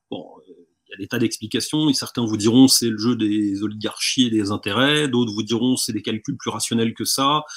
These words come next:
c'est des anticipations sur l'avenir. Euh, bon, peu importe. En fait, euh, ce qu'on peut dire simplement, c'est que, euh, la multiplication des structures too big to fail,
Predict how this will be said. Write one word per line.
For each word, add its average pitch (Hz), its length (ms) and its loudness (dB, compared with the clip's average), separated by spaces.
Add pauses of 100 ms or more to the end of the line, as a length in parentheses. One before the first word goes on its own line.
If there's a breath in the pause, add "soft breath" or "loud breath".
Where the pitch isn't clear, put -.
(120)
c'est - 140 -4
des 113 100 -2
anticipations 117 600 -4
sur - 180 -8
l'avenir. 139 540 6 (400 loud breath)
Euh, 104 220 -6
bon, 110 300 -2
peu 123 80 2
importe. - 560 -2 (140)
En - 60 -8
fait, 95 160 -10 (100)
euh, 92 460 -12
ce - 160 -8
qu'on 98 120 -8
peut 113 140 0
dire 143 220 8
simplement, 131 500 0
c'est - 200 0
que, 120 280 6 (440 loud breath)
euh, 110 180 -2
la 110 160 4
multiplication 143 680 6
des 127 100 4
structures - 340 -6
too - 120 -8
big 120 180 -6
to - 100 -8
fail, 175 360 0